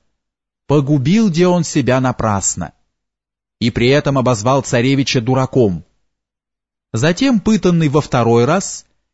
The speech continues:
Эверлаков передал разговор свой с царевичем, бывший ещё при жизни кронпринцессы в тысяча семьсот пятнадцатом году. «Жаль мне, что так не сделал, как Кикин мне приговаривал, чтобы уехать во Францию»,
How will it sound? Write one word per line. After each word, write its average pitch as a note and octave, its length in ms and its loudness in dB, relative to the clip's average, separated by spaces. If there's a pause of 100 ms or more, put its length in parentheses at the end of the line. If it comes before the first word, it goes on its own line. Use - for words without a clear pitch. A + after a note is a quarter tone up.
(140)
Эверлаков D#3+ 680 0
передал G3+ 460 2
разговор D#3 480 0
свой D#3 280 -2
с - 80 -8
царевичем, F#3 760 0 (360)
бывший G#3 480 0
ещё F#3+ 260 0
при D#3+ 220 0
жизни D#3+ 380 0
кронпринцессы D#3+ 1160 -2 (200)
в - 120 -20
тысяча G#3+ 460 -2
семьсот D3+ 540 -2
пятнадцатом A#2 680 -2
году. G#2 360 -2 (640)
«Жаль D#3+ 420 2
мне, F3+ 200 2
что D#3+ 260 -2
так E3 240 -2
не D#3 140 0
сделал, C#3+ 500 0
как C#3 300 -4
Кикин D#3+ 440 0
мне B2 220 2
приговаривал, A2 800 0 (160)
чтобы C#3 400 2
уехать C3+ 480 2
во C3 100 0
Францию», A2+ 760 -2